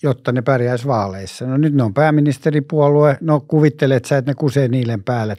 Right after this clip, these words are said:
tai tekee jotain semmoisia asioita, jotka ei ole hyviä ammattiyhdistysliikkeelle. Ei tietystikään.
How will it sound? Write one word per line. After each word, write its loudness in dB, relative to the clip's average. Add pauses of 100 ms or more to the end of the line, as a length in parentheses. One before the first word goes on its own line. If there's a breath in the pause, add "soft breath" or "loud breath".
tai -8
tekee -4
jotain -4 (340 loud breath)
semmoisia 0
asioita, -2
jotka -4
ei 0
ole 2
hyviä 2
ammattiyhdistysliikkeelle. -8
Ei 0
tietystikään. -4